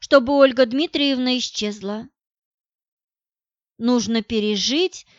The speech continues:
и двигаться дальше. Эта мысль, мелькнув в сознании, тут же оставила кровавый след, как будто Машино сердце порезалось об острый край листа. Она вздрогнула, огляделась по сторонам,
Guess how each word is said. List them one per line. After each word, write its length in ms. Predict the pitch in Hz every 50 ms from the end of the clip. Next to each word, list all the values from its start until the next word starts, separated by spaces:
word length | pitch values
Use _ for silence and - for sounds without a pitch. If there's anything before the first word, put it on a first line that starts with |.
| _ _
и 180 | 302 277 277 277
двигаться 640 | 226 269 254 302 339 277 311 302 - - - 254
дальше. 720 | 233 202 208 208 214 208 214 214 - - - 208 208 226 - _ _ _ _ _ _ _ _ _ _ _ _ _ _ _ _ _
Эта 360 | - 240 226 214 - - 233 226
мысль, 540 | 226 226 254 277 311 311 - - 247 226
мелькнув 540 | 226 226 233 240 240 - 233 233 247 254 -
в 80 | - -
сознании, 760 | - - 233 233 220 214 240 269 302 302 269 247 240 247 240
тут 260 | - - 262 247 208
же 100 | 226 233
оставила 540 | 233 285 - _ - 269 262 254 254 254 240
кровавый 540 | - - 247 240 233 240 247 247 269 285
след, 560 | 277 - - 233 214 202 202 196 - _ _ _ _ _ _ _ _ _ _
как 220 | - 240 247 233 214
будто 320 | 240 254 220 - - 247
Машино 500 | 240 240 233 240 - - 247 240 247 262
сердце 500 | - - - 320 339 330 - - - 247
порезалось 840 | 220 - 240 247 269 302 294 262 240 254 254 254 262 262 254 - - - - - - _
об 340 | - 240 254 247 220 214 226
острый 480 | 285 320 330 - - - 277 262 277
край 300 | 247 - 233 240 240 240
листа. 640 | 233 233 233 208 - _ _ 214 202 196 196 208 214 - _ _ _ _ _ _ _ _ _ _ _ _
Она 300 | 233 233 240 233 233 233
вздрогнула, 760 | 220 220 214 254 269 302 294 285 277 285 285 277 269 269
огляделась 560 | 277 254 269 294 302 254 349 359 320 262 208 -
по 120 | - 226
сторонам, 720 | 208 - _ - 214 220 226 226 240 285 311 320 311 320